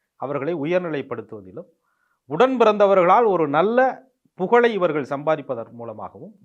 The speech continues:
வாய்ப்புகள் இவர்களுக்கு, உடன் பிறந்தவர்களுக்கும் இவர்களுக்கும் ஒரு விதமான நல்ல நட்புகள் இந்த கட்டங்களிலே உருவாகும். சனி பகவானுடைய சஞ்சார பாதை சற்று தனுசு ராசிக்கு பாதிப்பாக இருக்கிறது. அர்த்தாஷ்டம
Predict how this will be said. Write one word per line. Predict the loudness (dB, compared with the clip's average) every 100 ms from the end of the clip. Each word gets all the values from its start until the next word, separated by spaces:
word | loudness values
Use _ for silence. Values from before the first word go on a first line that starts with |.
| -8
வாய்ப்புகள் | -8 -8 -14 -14
இவர்களுக்கு, | -14 -16 -18 -16 -8
உடன் | -6 -2
பிறந்தவர்களுக்கும் | 0 0 -4 -8 -10
இவர்களுக்கும் | -4 -2 -2 -4 -10
ஒரு | -8 -8
விதமான | -10 -14 -16 _ _ _ _ -10
நல்ல | -8 -8 -8
நட்புகள் | -10 -10 -10 -10 -12 _ _
இந்த | -16 -14
கட்டங்களிலே | -14 -14 -16 -16 -14
உருவாகும். | -12 -14 -16 _ _ _ -2
சனி | 0 4 4
பகவானுடைய | 4 4 4 2 2 2
சஞ்சார | 2 4 4 2
பாதை | 0 -2 -6 -8 -8
சற்று | -10 -4 -2
தனுசு | -2 -2 -2
ராசிக்கு | -4 -10 -12 -6
பாதிப்பாக | -6 -6 -14 -16 -16
இருக்கிறது. | -20 -20 -20 _ _ _ _ _ _ _ _ _ -8
அர்த்தாஷ்டம | -6 2 2 2 -2 -8